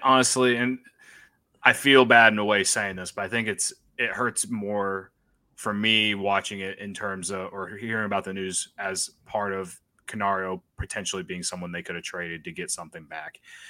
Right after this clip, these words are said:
'Cause, uh, the Cubs are just loaded at outfield. And, like, I just don't know where he fits in. I, you know, I, obviously I'm excited about Matt Mervis, and I still have lots and lots of hope about Brandon Davis for obvious reasons.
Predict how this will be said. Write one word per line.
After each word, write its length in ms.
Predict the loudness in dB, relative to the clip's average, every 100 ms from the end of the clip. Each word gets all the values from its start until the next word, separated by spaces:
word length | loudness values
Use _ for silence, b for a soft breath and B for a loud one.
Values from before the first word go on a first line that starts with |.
| B _
'Cause, 140 | 8
uh, 80 | 8 6 -4 -20 -20 _ _ _ _
the 120 | -2
Cubs 300 | 4 4 6
are 40 | 4
just 160 | 4
loaded 360 | 4 6 6 6
at 100 | 6
outfield. 540 | 4 2 -4 -10 -12 -18 _
And, 140 | -6
like, 340 | 0 2 2 2
I 140 | 6
just 160 | 8 8
don't 160 | 6 6
know 140 | 4
where 160 | 4 4
he 120 | 0
fits 360 | -2 -2 0
in. 320 | 0 0 -2 -10 B B B B
I, 540 | 4 6 8 6 4 0
you 120 | -2
know, 360 | -2 -2 -4 -12 _ _
I, 80 | -10 -4
obviously 380 | -2 2 2 2
I'm 100 | 0
excited 360 | 0 0 0 0
about 260 | -2 -4
Matt 180 | -6 -8
Mervis, 440 | -8 -10 -10 -12 -12
and 80 | -8
I 60 | -4
still 300 | 0 2 4
have 320 | 4 2 -2 -16 _ _
lots 440 | -4 0 0 0
and 80 | -4
lots 260 | -4 -4 -4
of 60 |
hope 240 | -4 -6 -6
about 240 | -8 -8
Brandon 300 | -6 -10 -8
Davis 320 | -10 -12 -10 -12
for 200 | -8 -8
obvious 360 | -8 -10 -16
reasons. 400 | -18 -20 _ -20